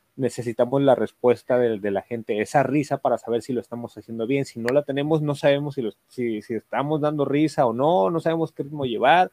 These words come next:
no sabemos si, si alzar la energía o no sabemos si, si de plano, pues, callarnos, porque no sabemos quién se está riendo a-, a-, atrás de la pantalla, ¿no?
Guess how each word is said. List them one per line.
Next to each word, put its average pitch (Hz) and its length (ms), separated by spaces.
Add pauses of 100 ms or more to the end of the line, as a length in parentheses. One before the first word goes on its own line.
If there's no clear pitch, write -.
(260)
no 135 120
sabemos 143 320
si, 120 260
si - 180
alzar 98 300
la 127 80
energía 127 480
o 143 40
no 123 80
sabemos 123 380
si, 95 400 (140)
si - 80
de 98 140
plano, 120 760
pues, - 380
callarnos, 123 640
porque 107 360 (460)
no 143 340
sabemos 131 580
quién 147 200
se 131 120
está 120 200
riendo 117 500
a-, 104 100
a-, 98 220 (220)
atrás 135 300
de 123 80
la 98 100
pantalla, 104 520
¿no? 127 180